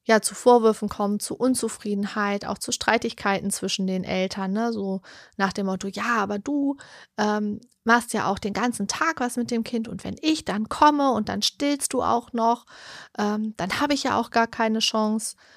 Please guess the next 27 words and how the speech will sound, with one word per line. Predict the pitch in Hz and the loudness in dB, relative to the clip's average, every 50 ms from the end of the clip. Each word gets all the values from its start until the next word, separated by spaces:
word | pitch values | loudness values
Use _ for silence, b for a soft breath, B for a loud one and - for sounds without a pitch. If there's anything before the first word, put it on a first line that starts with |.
| b b | b b
um | b - 202 | b -2 0
jetzt | 196 190 - - | 0 0 0 0
mal | 196 190 | 0 0
so | 190 190 | 0 0
ein | 190 | 0
ganz | 190 190 190 196 - - - - _ _ _ _ _ _ _ _ _ _ _ _ _ _ _ _ _ _ _ _ _ - - _ | 0 0 0 0 -2 -6 -8 -12 _ _ _ _ _ _ _ _ _ _ _ _ _ _ _ _ _ _ _ _ _ -20 -20 _
klassisches | - - - - 214 208 - - 214 - 214 - - | -12 -10 -2 0 0 2 2 2 0 0 0 -2 2
Beispiel | - 202 202 226 226 - - 240 226 | 4 4 4 4 2 0 -2 -4 -4
zu | 233 - 233 226 | -2 -2 -2 -2
nehmen, | 220 214 220 220 226 233 247 254 _ B B B B B B B B _ _ _ _ _ _ | -2 0 0 0 -2 -2 -4 -6 _ B B B B B B B B _ _ _ _ _ _
dann | - 214 208 208 208 | 0 2 2 2 2
kann | - 220 202 214 | 2 2 2 2
das | 233 247 254 - | 2 2 2 2
schon | - 214 214 220 | 2 2 0 0
zu | 214 - - 240 | -2 -4 -10 -10
großen | - - - 196 208 - - 226 - | -12 -10 -2 -2 -2 0 -2 -4 -4
Konflikten | - 254 240 240 - - 277 285 285 - - 185 180 | -2 -4 -4 -4 -2 0 -2 -2 -2 -4 -4 -6 -4
führen. | - - - 185 180 175 | -4 -6 -6 -4 -4 -4
Und | 180 185 - | -4 -2 -2
das | 190 180 - | -2 -4 -4
ist | - - - | -6 -6 -4
natürlich | 247 240 - - - 220 233 240 - | -4 -4 -4 -4 -4 -2 -2 -2 -2
eine | 240 233 | -4 -2
Schwierigkeit, | - - - 269 269 226 202 - - - - 185 170 165 - - | -2 -2 0 2 2 2 2 0 -6 -8 -4 -4 -4 -4 0 2
weil | 175 180 - | 2 2 2
unsere | - 196 190 - - 175 | 0 -2 -2 -2 -4 -6
Babys | 170 _ - 240 269 269 269 - 170 175 196 277 339 - - - | -6 _ 2 4 4 4 2 0 -2 0 0 0 2 0 -2 -2